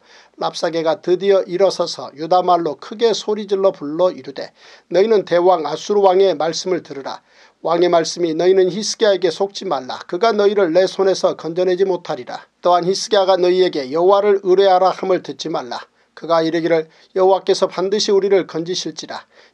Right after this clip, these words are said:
이 성읍이 아수르 왕의 손에 함락되지 아니하게 하시리라.' 할지라도 너희는 히스기야의 말을 듣지 말라. 아수르 왕의 말씀이 "너희는 내게 항복하고 내게로 나아오라.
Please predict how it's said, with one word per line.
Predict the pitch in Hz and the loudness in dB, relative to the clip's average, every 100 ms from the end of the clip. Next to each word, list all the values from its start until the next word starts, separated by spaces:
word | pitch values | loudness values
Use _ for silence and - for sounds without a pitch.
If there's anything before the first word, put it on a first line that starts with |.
| - | -10
이 | 233 | -8
성읍이 | 233 202 196 160 | -2 2 2 0
아수르 | 139 151 - 190 | -8 -8 0 2
왕의 | 185 190 180 | 4 4 0
손에 | 202 196 | 2 2
함락되지 | 170 - 208 196 196 180 | 2 -2 -4 -2 0 0
아니하게 | 180 160 180 170 175 | 0 2 2 2 -2
하시리라.' | 170 165 170 170 156 | -6 -8 -6 -4 -4
할지라도 | 160 - 143 117 110 _ _ _ - | -6 -10 -12 -12 -16 _ _ _ -4
너희는 | 170 190 185 151 | 2 4 4 0
히스기야의 | 208 208 - 214 202 | -6 -6 0 2 2
말을 | 151 160 180 139 | 2 2 2 -2
듣지 | 151 - | -10 -12
말라. | 156 127 120 - _ _ _ | -12 -12 -10 -12 _ _ _
아수르 | 151 - 180 | -12 -2 4
왕의 | 175 175 175 | 4 4 2
말씀이 | 170 165 160 143 | 0 -2 -8 -6
"너희는 | 160 196 202 160 | 0 2 2 -2
내게 | 170 | -2
항복하고 | 180 208 190 185 185 175 | -2 -2 -2 -2 -2 -2
내게로 | 151 156 185 180 | -2 -2 0 0
나아오라. | 139 151 160 127 143 | -2 -4 -4 -6 -12